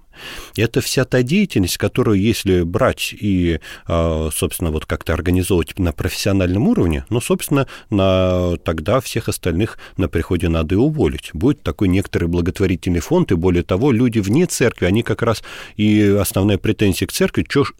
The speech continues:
церковь не ведет себя как благотворительный фонд. Благотворительный фонд, надо помнить, что это место, где люди все равно работают и за свою работу какие-то средства получают. А церковь, она прежде всего его на первом месте, как вот и сказано, апостолы, на первом месте это служение слова,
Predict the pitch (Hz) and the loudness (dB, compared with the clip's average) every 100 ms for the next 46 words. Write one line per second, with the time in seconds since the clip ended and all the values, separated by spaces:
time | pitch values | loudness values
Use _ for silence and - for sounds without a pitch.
0 | - - 175 - - 107 95 90 113 143 | -8 0 0 0 -2 0 2 2 0 0
1 | - 98 104 - 110 107 90 87 85 85 | -2 0 0 0 0 0 0 0 -2 -2
2 | 85 85 85 85 - 76 69 - - - | -2 -2 -2 -4 -4 -8 -8 -16 -20 -18
3 | - - - 101 107 - 110 113 - 185 | -8 -2 0 0 -2 0 -2 0 0 0
4 | 101 87 - 147 113 - - 110 90 87 | 0 0 0 2 2 -2 -4 -2 0 2
5 | 110 - 104 98 - - 80 80 110 95 | 0 0 -4 -4 -8 -8 -2 0 0 -2
6 | - 85 80 76 78 73 180 - - 82 | -2 -2 0 -2 -2 0 0 0 -2 -2
7 | 80 - 175 - - - 90 85 80 147 | -4 0 0 0 -8 -6 -2 0 0 -2
8 | - - - 85 - - 85 - 78 - | -2 -6 -4 -6 -4 -2 -2 -2 -6 -2
9 | 85 87 85 69 - - - - - - | -2 0 -2 -4 -8 -20 -18 -16 -14 -4
10 | 85 82 - 156 180 - 92 82 113 147 | 0 0 0 -2 -2 -4 -2 0 0 0
11 | - - - - 101 107 - - - 82 | -6 -20 -6 0 2 2 0 -8 -4 0
12 | 78 73 73 80 - 80 78 92 147 - | 0 0 -2 -2 -2 0 0 0 0 -4
13 | - 78 - - 85 - 117 131 92 76 | -6 -6 -4 -6 -6 -2 -2 0 0 0
14 | 78 85 - - 71 78 78 135 131 90 | 0 -4 -4 -6 -4 -4 0 0 2 2
15 | 107 - 82 - - 87 104 98 90 82 | 0 -2 -6 -6 -4 -2 0 0 0 -2
16 | - 107 104 73 | -2 2 2 0